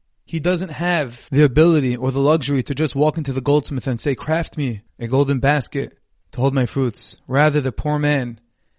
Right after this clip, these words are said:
has to take whatever he has, the wicker, those materials, to make a wicker basket. And he has to labor and sweat and toil to create, to craft a homemade wicker basket. And even though, says the Malbim, that it's not nearly as nice,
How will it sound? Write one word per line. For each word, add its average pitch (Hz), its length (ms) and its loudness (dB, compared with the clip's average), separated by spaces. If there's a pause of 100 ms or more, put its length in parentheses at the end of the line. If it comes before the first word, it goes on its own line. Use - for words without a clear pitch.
(480)
has - 180 -6
to 143 80 -2
take 156 220 0
whatever 147 220 0
he 143 80 0
has, 135 460 -2
the 139 100 -4
wicker, 143 380 -2
those 135 240 -2
materials, 143 600 0
to 135 120 -8
make 139 180 -4
a 135 40 -2
wicker 147 200 0
basket. 131 580 -4 (500)
And 143 100 -6
he - 20 0
has 135 100 -4
to 143 100 -4
labor 147 460 2
and 131 140 -4
sweat 151 340 0
and 131 140 -4
toil 151 420 2
to - 140 -8
create, 160 640 -2 (340)
to 147 100 -4
craft - 640 -4 (340)
a 131 80 -2
homemade 170 460 0
wicker 160 280 0
basket. 131 520 -6 (880)
And 135 140 -4
even 180 300 0
though, 170 160 2
says 156 220 -4
the 151 80 -2
Malbim, 147 300 -2
that 139 120 -4
it's 131 120 -8
not 156 140 -2
nearly 160 400 2
as 139 140 2
nice, 147 640 -6